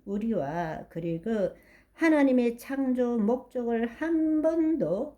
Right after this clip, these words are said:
포기하신 적이 없습니다. 그것을 우리는 하나님의 말씀, 성경을 통해서 볼 수 있습니다. 하나님께서는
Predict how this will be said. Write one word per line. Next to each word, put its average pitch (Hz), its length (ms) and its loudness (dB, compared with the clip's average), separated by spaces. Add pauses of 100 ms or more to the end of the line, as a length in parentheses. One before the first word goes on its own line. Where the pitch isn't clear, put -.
포기하신 320 580 0
적이 143 220 -6
없습니다. 151 840 -6 (540)
그것을 311 580 0
우리는 214 600 0
하나님의 180 640 -4
말씀, 190 680 -6 (320)
성경을 294 800 2
통해서 156 560 -8
볼 202 180 -6
수 160 360 -14 (100)
있습니다. 160 1000 -6 (360)
하나님께서는 180 960 -4